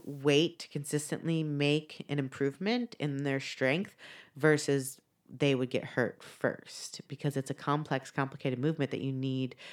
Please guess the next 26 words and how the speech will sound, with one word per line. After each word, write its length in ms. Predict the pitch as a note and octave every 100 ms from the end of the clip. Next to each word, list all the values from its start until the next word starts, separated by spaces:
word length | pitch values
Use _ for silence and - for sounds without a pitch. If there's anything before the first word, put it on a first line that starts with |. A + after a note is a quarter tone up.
| -
to 100 | -
understand 720 | A#2+ C3 C3 - B2+ A#2+ A#2+
technique 400 | - C3 D3 D3+
for 220 | - A#2 A#2
to 80 | -
not 120 | A#2+
hurt 160 | B2+ F#3+
yourself. 340 | D3 - - - - - - - _ -
Um, 420 | D#3+ C#3+ C#3 C#3+ - -
if 200 | D#3+ D#3+
you're 140 | D3+
a 60 | C#3+
swimmer, 680 | - A#3 C#4 G#3 F3 G#3+ A3 - E3 -
deadlifting 840 | F#3 A3 F#3+ - D#3 F3 E3+ -
may 360 | A#2 G#2+ A2+
not 220 | A#2+ D3+ E3
be 100 | F#3+
beneficial 540 | G#3 A3 A3 A3+ A#3+
for 160 | G#3 -
you, 220 | - -
but 120 | C#3
if 160 | C3+ -
you're 160 | D3 C#3+
a 80 |
power 440 | E3 - B3 G#3+ D#3
lifter, 440 | D3 D3 F3 F3+